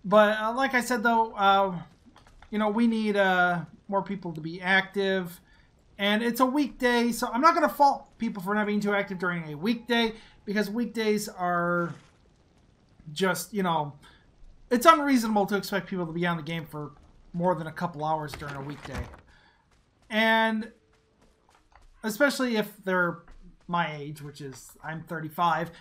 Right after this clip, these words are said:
Going on thirty-six this month, by the way, my birthday coming up, uh, on the sixteenth in ten days. Anyways, though,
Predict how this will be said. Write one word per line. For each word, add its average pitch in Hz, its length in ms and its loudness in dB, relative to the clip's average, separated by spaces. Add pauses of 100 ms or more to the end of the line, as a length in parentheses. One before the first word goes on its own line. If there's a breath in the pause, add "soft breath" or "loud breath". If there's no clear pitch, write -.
(120)
Going 339 240 8
on 294 140 6
thirty-six 320 540 4
this 269 220 -2
month, 233 300 4
by 226 160 6
the 226 80 2
way, 262 320 4
my 214 220 2
birthday 214 640 0 (320 loud breath)
coming 202 260 0
up, 226 340 -2 (560)
uh, 160 60 -10
on 156 680 -4
the 170 100 -4
sixteenth 277 600 -2
in 196 200 0
ten 320 200 6
days. 170 680 2 (680 soft breath)
Anyways, 269 360 4
though, 208 260 2